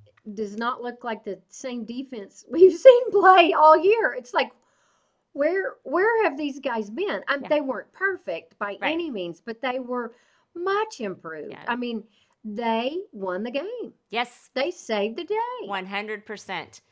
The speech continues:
Speaker 2: One hundred percent. They, um, and all,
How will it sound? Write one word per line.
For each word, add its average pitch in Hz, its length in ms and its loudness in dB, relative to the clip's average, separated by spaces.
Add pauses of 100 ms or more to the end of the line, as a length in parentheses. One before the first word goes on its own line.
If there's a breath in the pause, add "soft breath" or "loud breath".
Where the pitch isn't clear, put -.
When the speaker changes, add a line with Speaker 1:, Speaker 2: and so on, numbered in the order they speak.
(300)
Speaker 2:
One 202 180 -10
hundred 208 320 -10
percent. 185 420 -14 (300 loud breath)
They, 202 420 -4
um, 170 460 -10 (600 soft breath)
and 220 240 -8 (200)
all, 349 220 0